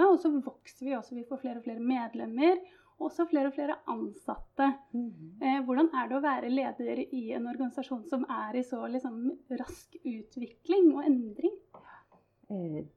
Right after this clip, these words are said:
Speaker 2: det er jo utrolig kult, rett og slett, eh, å få lov til å være med på det. Det, da jeg startet, eh, så var det jo bare to ansatte.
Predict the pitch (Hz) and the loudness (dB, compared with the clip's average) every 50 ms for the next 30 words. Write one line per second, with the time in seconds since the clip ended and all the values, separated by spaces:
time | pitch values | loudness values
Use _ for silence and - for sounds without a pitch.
0 | _ - 185 - - - 147 143 143 151 156 175 190 190 196 190 - - - - | _ -4 -4 -4 -2 -4 -4 -4 -2 -2 -2 -2 -2 -4 -4 -6 -6 -8 -8 -6
1 | - 190 - - - - - 190 165 165 160 156 156 147 147 156 156 156 160 156 | -6 -6 -6 -8 -14 -8 -6 -4 -2 -2 -4 -4 -6 -6 -6 -4 -4 -4 -4 -6
2 | 151 156 156 156 156 156 156 151 156 160 160 - - 233 269 349 440 - - - | -6 -6 -6 -6 -6 -6 -8 -8 -8 -8 -10 -6 -2 2 2 2 2 0 -4 -8
3 | - 240 - 226 220 - 208 202 - 262 370 381 - - - - - - 233 233 | -6 -4 -4 -6 -4 -6 -6 -2 0 0 -2 -2 -4 -10 -16 -10 -6 -4 -2 -2
4 | 226 220 220 214 214 214 214 214 - - 226 185 175 175 - 185 180 185 180 170 | -2 -2 -4 -4 -4 -4 -6 -6 -6 -6 -4 -4 -4 -6 -6 -6 -4 -2 -4 -4
5 | 165 160 160 165 165 160 - 180 170 185 240 277 269 - - _ - 208 208 214 | -4 -4 -4 -6 -6 -6 -8 -6 -4 -2 -2 -2 -2 -6 -8 _ -4 -2 -2 -2
6 | 208 208 208 202 202 202 220 - _ - - - - - _ _ _ - 233 226 | -2 -2 -4 -4 -4 -6 -6 -8 _ -20 -20 -20 -20 -20 _ _ _ -4 -2 0
7 | 202 185 190 196 - - - 202 170 160 - - _ - 185 190 - - _ _ | 0 0 0 -2 -4 -4 -2 -2 -2 -2 -4 -8 _ -8 -8 -8 -8 -12 _ _
8 | - 185 180 185 185 180 180 180 180 180 180 180 180 185 180 - - - 262 254 | -8 -6 -4 -4 -4 -6 -6 -6 -6 -6 -6 -8 -8 -10 -12 -12 -8 -6 -4 -4
9 | 202 190 170 156 147 151 165 170 165 151 143 139 - - - - 151 156 151 143 | -2 -2 -2 -2 -2 -4 -4 -4 -4 -6 -6 -6 -8 -10 -8 -8 -8 -6 -6 -6
10 | 151 151 - 160 160 - - 240 254 | -6 -6 -8 -10 -10 -6 -4 -4 -4